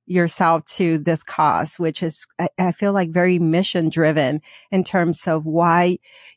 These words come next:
you offer so much support to people that really need it. Um, I'd love to, you know, share your story with my listeners. Please tell us, like, I,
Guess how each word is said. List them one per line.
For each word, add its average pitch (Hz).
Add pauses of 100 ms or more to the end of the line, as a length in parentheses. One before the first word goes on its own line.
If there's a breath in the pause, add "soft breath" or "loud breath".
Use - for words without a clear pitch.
you 175
offer 175
so 170
much 175
support 156
to 156
people 170
that 151
really 156
need 156
it. 147 (480 loud breath)
Um, 170 (140)
I'd 240
love 302
to, 359 (160)
you 233
know, 190
share 208
your 220
story 196
with 185
my 170
listeners. 165
Please 320
tell 269
us, 247
like, 190 (100)
I, 190